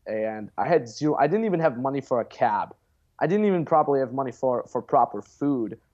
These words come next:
when I came to L A back in the days. And I still was able to get with the girls because, sure, it helps if you, if you have money and if you're rich and if you're tall and good looking, but goddamn it, you don't need that. Hell no. Like, I always put it that way.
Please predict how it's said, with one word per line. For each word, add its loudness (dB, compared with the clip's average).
when -2
I -2
came -4
to -2
L 0
A 0
back 2
in -4
the -4
days. -2
And 4
I 4
still 4
was 6
able 6
to -6
get 0
with -6
the -6
girls -6
because, 2
sure, 4
it 4
helps 2
if -6
you, 0
if -8
you -4
have 0
money -6
and -6
if -10
you're 0
rich -2
and -2
if -8
you're 2
tall 4
and -6
good 0
looking, -2
but 2
goddamn -2
it, 0
you 0
don't 0
need -6
that. -12
Hell 4
no. -10
Like, 2
I 6
always 2
put 2
it 2
that 4
way. -6